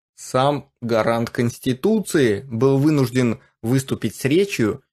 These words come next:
и попросить прислушаться к мнению жителей.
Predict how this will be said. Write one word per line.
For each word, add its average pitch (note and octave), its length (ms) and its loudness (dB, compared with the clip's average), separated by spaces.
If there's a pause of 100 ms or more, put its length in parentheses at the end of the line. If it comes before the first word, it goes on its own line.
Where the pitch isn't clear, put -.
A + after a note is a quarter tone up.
(140)
и C#4+ 120 0
попросить F#3+ 720 -2 (300)
прислушаться G#3 800 -2
к - 140 -20
мнению B2+ 480 0
жителей. C3 560 -4